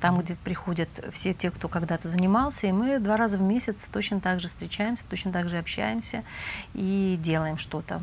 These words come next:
Делаем коллажи, делаем какие-то, какие-то, какие-то,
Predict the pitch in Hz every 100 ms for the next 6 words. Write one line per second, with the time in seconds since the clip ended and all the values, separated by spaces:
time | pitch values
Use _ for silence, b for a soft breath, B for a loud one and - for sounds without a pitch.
0 | 175 208 233 226 208 220 220 208 208 190
1 | 175 190 185 190 180 180 180 180 - 180
2 | 202 202 185 170 170 170 175 - 175 196
3 | 185 180 170 165 185 - 170